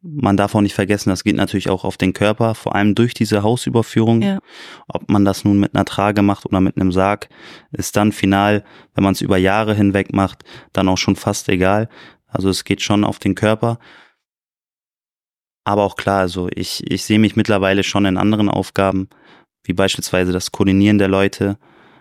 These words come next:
Speaker 1: an unserem Standort. Ähm, aber jetzt selber nochmal im Auto zu sitzen und jeden Tag fahren zu müssen,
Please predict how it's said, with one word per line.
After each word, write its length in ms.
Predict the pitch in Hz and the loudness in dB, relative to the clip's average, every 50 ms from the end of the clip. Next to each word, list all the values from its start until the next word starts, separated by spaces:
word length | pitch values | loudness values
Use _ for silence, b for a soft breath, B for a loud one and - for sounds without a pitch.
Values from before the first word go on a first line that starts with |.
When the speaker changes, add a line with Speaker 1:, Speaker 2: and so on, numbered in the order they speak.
| b b | b b
Speaker 1:
an 160 | - 95 95 | -2 -2 0
unserem 340 | - 101 92 92 92 95 92 | 2 2 0 2 0 0 0
Standort. 580 | - - - 98 98 - - 92 92 92 - - B B B B B B B B B B _ - - - | 0 0 -2 -2 0 0 -2 -2 -2 -4 -6 -12 B B B B B B B B B B _ -14 -6 -4
Ähm, 520 | - 90 90 87 87 87 92 110 _ _ _ _ | -2 0 0 0 -2 -4 -6 -10 _ _ _ _
aber 400 | - 95 92 95 95 92 92 - _ - - _ _ _ _ _ _ _ _ | -4 -2 0 2 2 2 0 -2 _ -14 -20 _ _ _ _ _ _ _ _
jetzt 240 | - 95 101 - - | -2 0 0 0 0
selber 280 | - 104 110 110 110 107 | 0 2 2 2 2 2
nochmal 300 | 104 95 104 104 101 98 | 0 0 0 0 0 2
im 100 | 98 98 | 0 0
Auto 260 | - 101 110 110 - | 0 0 0 0 0
zu 160 | 107 - - - | -2 -4 -4 -4
sitzen 320 | 110 107 - - - 104 | -2 -2 -2 0 0 2
und 100 | 101 98 | 2 4
jeden 200 | 98 104 104 101 | 2 2 2 0
Tag 240 | - 95 95 - - | 0 -2 -4 -4 -4
fahren 260 | - 98 101 110 113 | -4 -2 0 0 0
zu 100 | - 107 | 0 0
müssen, 480 | 104 104 101 - - 107 104 107 - | 0 0 -2 -2 -2 -2 -2 -2 -4